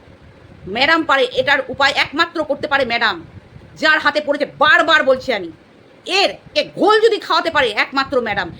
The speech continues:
এই ধরনের মহিলাদের ঘোল যদি খাওয়াতে পারে একমাত্র ম্যাডাম। কার পাল্লায় পড়েছে জানে না তো, যে কার পাল্লায় পড়েছে। ওই বাকুম বাকুম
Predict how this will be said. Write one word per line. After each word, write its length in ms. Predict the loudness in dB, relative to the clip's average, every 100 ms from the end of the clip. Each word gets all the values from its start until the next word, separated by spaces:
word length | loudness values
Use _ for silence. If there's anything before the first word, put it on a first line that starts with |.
| -6
এই 160 | -2 0
ধরনের 280 | 0 0 -2
মহিলাদের 360 | -2 0 0 -2
ঘোল 180 | 0 0
যদি 200 | 0 -2
খাওয়াতে 280 | 0 0 0
পারে 240 | -2 -4 -6 -6
একমাত্র 420 | -6 -4 -6 -6
ম্যাডাম। 280 | -8 -10 -12 -20 -6
কার 140 | 0 0
পাল্লায় 260 | 0 0 -2 0
পড়েছে 260 | 0 0
জানে 300 | -4 -4 0
না 100 | 0
তো, 280 | 2 2 0 -4 -14 -12
যে 60 |
কার 320 | -6 0 0
পাল্লায় 320 | 2 0 2 0
পড়েছে। 440 | 0 0 -2 -4 -6 -18 -10
ওই 80 | -4
বাকুম 380 | -2 0 0
বাকুম 360 | 0 2 2 0